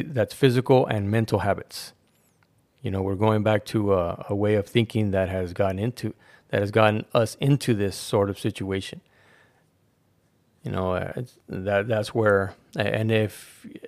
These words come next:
you know, if you've been a member for years of appendant bodies and you're, you're really, uh, passionate about it, I understand. I understand. There's also the better business practices and,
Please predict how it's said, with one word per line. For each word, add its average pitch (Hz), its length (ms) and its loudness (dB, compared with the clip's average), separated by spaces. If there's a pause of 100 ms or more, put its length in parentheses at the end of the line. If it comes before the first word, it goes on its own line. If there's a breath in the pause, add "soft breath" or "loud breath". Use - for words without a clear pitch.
(260)
you 123 140 -2
know, 120 120 2
if 117 180 0
you've 127 200 2
been 143 120 4
a 127 80 4
member 107 420 0
for 101 260 -2
years 101 600 -2
of 90 100 -8
appendant 104 400 0
bodies 98 400 -2
and 87 160 -8
you're, 92 200 -8
you're 95 260 -8
really, 101 480 -2
uh, 85 140 -2 (1500 soft breath)
passionate 107 440 2
about 107 280 4
it, 110 40 4
I 110 120 4
understand. 110 560 0 (200)
I - 100 -4
understand. 98 500 -4 (640 soft breath)
There's 107 220 4
also 117 260 8
the 104 100 0
better 104 300 2
business 104 380 -2
practices 101 600 -6
and, 95 240 -2